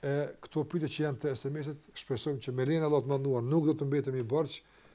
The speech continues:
por do t'i trajtojmë inshallah në emisionet tona të tjera të radhës. Deri atëherë, Allahu ju ruajt nga çdo e keqe dhe mos të harrojmë shëmtueshmërinë e alkoolit dhe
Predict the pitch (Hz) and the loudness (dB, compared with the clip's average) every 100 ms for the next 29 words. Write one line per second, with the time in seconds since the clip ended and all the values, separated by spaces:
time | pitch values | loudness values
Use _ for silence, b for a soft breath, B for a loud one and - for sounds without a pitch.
0 | - - 135 127 120 127 135 117 143 139 | -14 -2 0 0 0 -2 -2 2 2 0
1 | 135 - 135 127 123 120 113 131 113 135 | -4 -6 -4 -2 -2 -4 -4 -6 -4 -6
2 | 123 - 127 117 - - - 101 85 - | -6 -4 -4 -4 0 0 0 -6 -6 -10
3 | - b b b - 151 156 151 147 127 | -16 b b b 0 4 4 4 4 4
4 | 139 131 123 135 147 143 143 120 113 104 | 2 2 2 0 0 -2 -6 -6 -4 -2
5 | 123 113 147 135 143 143 b b b _ | -4 -2 -2 -2 -4 -6 b b b _
6 | 117 123 139 - 127 135 143 123 - 127 | -4 0 0 0 2 4 4 2 -2 -4
7 | 110 131 110 143 147 123 117 - 120 131 | -4 -4 -2 -4 -4 -6 -6 -4 0 2
8 | 147 147 147 B B B B 117 | 4 2 0 B B B B -2